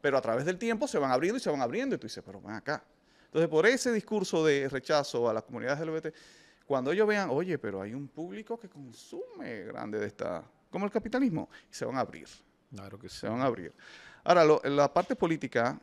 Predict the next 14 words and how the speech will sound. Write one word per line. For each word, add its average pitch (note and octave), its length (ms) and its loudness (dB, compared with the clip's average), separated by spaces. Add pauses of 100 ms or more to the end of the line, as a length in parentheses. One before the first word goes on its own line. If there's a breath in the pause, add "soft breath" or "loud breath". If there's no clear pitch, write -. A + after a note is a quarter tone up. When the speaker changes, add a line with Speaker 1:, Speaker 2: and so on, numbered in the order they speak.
Speaker 1:
Eh, B2 520 0 (520)
recuerden D#3+ 380 4
que E3 60 -6
en C#3+ 80 -2
la A#2+ 60 2
Batalla B2 300 2
de D#3 60 2
la E3+ 80 0
Fe, E3 260 -2 (360 loud breath)
los A#2+ 220 -4 (100)
invitados B2 480 -2
especiales, D#3+ 560 -2
sorpresa, E3 520 -6
fueron D3+ 480 -4